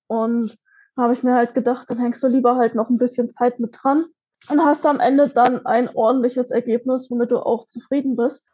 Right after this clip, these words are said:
Ich wusste grundsätzlich halt auch, dass es schon ein Erfolg ist, dass es sich nicht verschlechtert hat, aber ich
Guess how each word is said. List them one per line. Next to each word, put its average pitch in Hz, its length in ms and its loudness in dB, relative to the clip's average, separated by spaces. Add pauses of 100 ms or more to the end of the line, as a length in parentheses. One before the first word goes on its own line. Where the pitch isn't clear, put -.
Ich 262 220 -4
wusste 311 400 0
grundsätzlich 285 720 0
halt 254 160 2
auch, 254 260 0
dass 262 180 -4
es 254 140 -8
schon 262 220 -2
ein 254 100 0
Erfolg 269 360 0
ist, 254 160 -6
dass 247 180 -14
es 240 80 -12
sich 240 160 -10
nicht 254 180 -8
verschlechtert 254 640 -8
hat, - 240 -2
aber 226 180 0
ich 240 140 -6